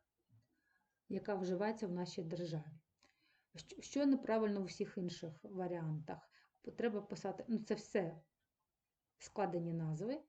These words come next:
тільки перше слово у нас пишеться з великої літери, ну і, власне, Україна через те, що це географічна назва. Культури з маленької, міністрів з маленької, письменників з маленької. Правило складене власною назвою. І ще один тест.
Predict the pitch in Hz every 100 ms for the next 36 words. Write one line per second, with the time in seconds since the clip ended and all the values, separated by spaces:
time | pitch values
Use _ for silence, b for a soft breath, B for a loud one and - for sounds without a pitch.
0 | _ - 214 233 - 190 - 170 - 175
1 | 170 165 - - 180 160 180 180 180 202
2 | 277 - 240 226 247 262 196 170 185 185
3 | 185 170 160 175 208 240 220 180 165 160
4 | 202 - 185 180 165 175 175 196 - 175
5 | 175 160 160 - b - 220 - 254 175
6 | 175 175 226 302 - 190 185 196 185 175
7 | 165 170 185 247 262 175 175 156 185 202
8 | 180 170 151 160 160 160 147 135 175 -
9 | - _ _ _ _ _ _ _ _ _
10 | _ _ _ _ _ _ - - 190 226
11 | 277 269 269 - _ _ - - 220 220
12 | 202 175 165 180 - 175 160 151 135 160
13 | 196 _ _ _ _ _ _ _ _ _
14 | _ 294 262 - 202 175 175 202 285 -